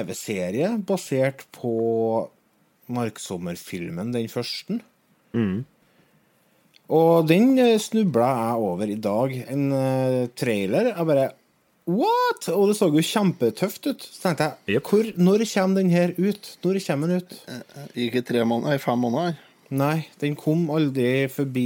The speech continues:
Speaker 1: eh, eh, pilotstadiet, den.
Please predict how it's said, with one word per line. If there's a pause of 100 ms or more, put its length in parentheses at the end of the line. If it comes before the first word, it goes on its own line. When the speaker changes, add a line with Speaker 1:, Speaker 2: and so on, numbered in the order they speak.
(140)
Speaker 1:
eh, (500)
eh, (880)
pilotstadiet,
den.